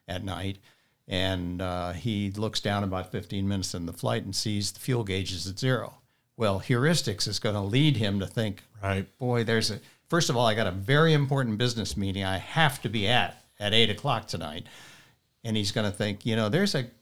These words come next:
Speaker 1: there's a possibility that this thing is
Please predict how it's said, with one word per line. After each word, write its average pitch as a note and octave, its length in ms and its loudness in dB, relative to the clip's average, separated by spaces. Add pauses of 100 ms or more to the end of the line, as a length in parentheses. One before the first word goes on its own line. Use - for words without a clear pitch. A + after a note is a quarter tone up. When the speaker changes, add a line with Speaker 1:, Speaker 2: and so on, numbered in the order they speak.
(480)
Speaker 1:
there's G#3 260 0
a C#3 40 2
possibility A#2+ 840 0
that F#2+ 160 -6
this C3 220 0
thing G#2+ 260 0
is G2+ 560 -4